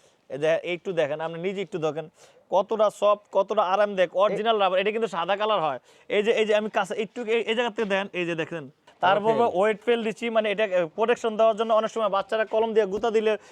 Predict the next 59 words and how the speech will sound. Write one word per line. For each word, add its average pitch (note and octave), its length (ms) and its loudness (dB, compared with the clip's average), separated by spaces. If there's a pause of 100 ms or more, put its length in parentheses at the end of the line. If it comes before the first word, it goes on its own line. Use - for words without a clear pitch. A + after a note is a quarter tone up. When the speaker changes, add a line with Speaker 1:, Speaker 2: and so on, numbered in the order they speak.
Speaker 1:
এই G#3+ 280 0
স্প্রিংটা A3 400 -2
যে A3 100 -2
খুলে F3+ 300 0
না A#3 160 2
আসে, G3+ 240 -2 (260)
আর D#3+ 140 0
এই, G3 260 2 (100)
এই F3+ 180 -2 (100)
তার F#3 120 0
নিচেও G#3+ 400 0
সেম G#3 300 -2
কোয়ালিটি A3+ 380 0
দিচ্ছি G3+ 220 -6
এরকমভাবে। G#3 520 0 (260)
আর G3 140 0
মুরব্বীদের A#3+ 440 -2
একটা A#3 240 -4
কথা A3 220 0
আছে, A3 180 0
যাদের G3 300 0
ঘুম G#3 260 -2
ভালো B3 200 2
তাদের G3+ 300 -2
মন A3+ 240 -4
ভালো, B3 220 0
যাদের G3 260 0
ঘুম A3+ 220 -4
ভালো B3 240 2
তাদের G3 280 0
দেহ G3 260 2
ভালো, A#3+ 220 0
যাদের G3 280 -2
ঘুম G#3+ 200 -6
ভালো B3 200 2
তাদের G#3+ 280 -2
সকল A#3 540 0
কিছু A3 220 -4
ভালো G3 220 0
ইনশাআল্লাহ। F#3+ 420 -4
Speaker 2:
আচ্ছা, G#3 120 -2
Speaker 1:
এটাও A#3 140 4
Speaker 2:
আচ্ছা, A#3+ 100 2
Speaker 1:
কিন্তু B3+ 160 2
Speaker 2:
না? A#3+ 40 6
Speaker 1:
অর্থোপেডিক G#3+ 360 0
মানে G3 140 -4
দেখেন, F3+ 200 0
এটা G3+ 180 0
কিন্তু B3 180 -4
চায়না G#3+ 300 0
কাপড়। G3+ 220 2
Speaker 2:
ভাই, G3+ 120 2
এটা G3 140 0
কি A3+ 120 0
আপনাদের, A#3+ 400 2
এ, G3 320 0
ই A3 40 -2
নাকি? F3 360 -2